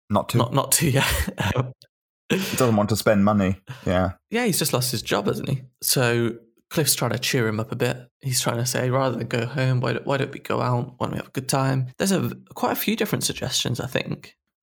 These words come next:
Speaker 1: They wanna go to a strip club.
Speaker 2: Yeah.
Speaker 1: 'Cause there's a new performer, dancer. I don't know the correct term.
Speaker 2: And it's called the Wham Bam Room.
Speaker 1: Is that a reference to David Bowie?
Speaker 2: Oh, it could be.
Speaker 1: Wham Bam, thank you, man.
Speaker 2: For some reason, I,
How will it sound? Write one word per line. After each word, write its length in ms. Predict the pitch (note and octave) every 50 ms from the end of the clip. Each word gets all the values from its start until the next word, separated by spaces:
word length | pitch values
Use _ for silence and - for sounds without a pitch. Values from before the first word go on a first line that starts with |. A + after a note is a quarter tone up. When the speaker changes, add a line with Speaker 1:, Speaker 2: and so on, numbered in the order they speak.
| - -
Speaker 1:
They 80 | - A2
wanna 220 | G2 A2+ A2+ A2
go 180 | F#2+ A2 G2+ G2
to 240 | - - A2 F#2 E2
a 80 | D#2+
strip 460 | - - - - - - B2+ - - - -
club. 380 | - - C3 C#3+ D3+ D3 C#3+ - - _
Speaker 2:
Yeah. 200 | _ D3 D#3 E3
Speaker 1:
'Cause 120 | E3 - D#3
there's 180 | G#2 F#2+ F2
a 60 | - E2+
new 480 | F2 F#2+ F#2+ G#2 G#2+ G#2+ G#2+ G#2 -
performer, 720 | - - G#2 F2+ - F#2+ G2+ A2 B2+ D3+ F3 G3+ G#3 - _ _ _ _ _ _ _ _ _
dancer. 480 | C3 B2+ C3+ C3+ - - E3+ F3 E3 - _ _ _ -
I 160 | A2 A2+ A2
don't 200 | F2+ E2 A#1 B1
know 160 | D#2 D#2 D#2
the 120 | C2+ -
correct 420 | - - - - F#2 F2 - - -
term. 360 | - - G2+ G#2 G#2+ A2 - - -
Speaker 2:
And 140 | - C3
it's 120 | C3 C3 -
called 140 | - C#3+ C3
the 40 |
Wham 300 | C3+ A#2 C3 C#3+ D3+ D3
Bam 240 | C3 C3 A#2 A2+ G#2
Room. 260 | - - - B2 B2 - - - _ _
Speaker 1:
Is 140 | F#3 F3 -
that 200 | G3 F#3+ - F3+
a 60 | E3+
reference 480 | D#3+ E3+ D#3+ - - D3 C#3 - -
to 180 | - - D3 C3
David 400 | - - C3 C3 B2+ A#2+ B2 -
Bowie? 300 | - A#2+ G2 - - G2+ - - _ _
Speaker 2:
Oh, 120 | - G3
it 60 | - -
could 120 | G#3 -
be. 320 | - B2 - B2 - - -
Speaker 1:
Wham 320 | - G#2+ A2+ A#2 A#2 A2+
Bam, 220 | G#2+ A2+ A2 A2+ G#2+
thank 300 | - C3 A#2+ A2+ - -
you, 60 | E2
man. 260 | D#2+ D2+ D2+ D#2 E2+ - _ _ -
Speaker 2:
For 80 | -
some 180 | D#3 - F3+ F3
reason, 220 | E3+ D#3+ - C#3
I, 320 | C#3 C3+ - C#3+ C3 C3